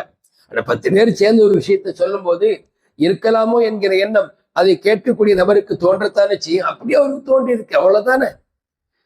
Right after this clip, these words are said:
நீங்க அவரை மன்னிக்கலாம்ல, நீங்க அவரை மன்னிச்சா அல்லாஹ் உங்களை மன்னிப்பானே. "அலா துஹிப்பூன யக்ஃபிரல்லாஹு லக்கும்?" அல்லாஹ் உங்களை மன்னிப்பதை நீங்கள் விரும்பலையா அப்படின்னு அல்லாஹ் தஆலா கேட்டான்.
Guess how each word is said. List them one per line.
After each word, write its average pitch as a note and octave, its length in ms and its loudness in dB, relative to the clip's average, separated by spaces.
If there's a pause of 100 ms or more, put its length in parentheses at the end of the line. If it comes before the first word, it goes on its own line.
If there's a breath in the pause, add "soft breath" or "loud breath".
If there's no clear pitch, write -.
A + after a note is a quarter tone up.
(140)
நீங்க A3+ 180 4
அவரை G3+ 200 4
மன்னிக்கலாம்ல, G#3+ 720 2 (380)
நீங்க G#3+ 240 6
அவரை G#3+ 200 2
மன்னிச்சா A3+ 420 2
அல்லாஹ் B3+ 340 4
உங்களை A#3+ 220 2
மன்னிப்பானே. A3 500 -4
"அலா G3 300 0
துஹிப்பூன A#3 540 2 (100)
யக்ஃபிரல்லாஹு A#3 800 2
லக்கும்?" D4+ 400 -4 (720)
அல்லாஹ் A3+ 360 2
உங்களை A3 400 2
மன்னிப்பதை A3 560 0
நீங்கள் G#3 280 0
விரும்பலையா A3 560 2
அப்படின்னு G#3+ 320 -2
அல்லாஹ் F3 320 0
தஆலா D3 280 -6
கேட்டான். - 220 -14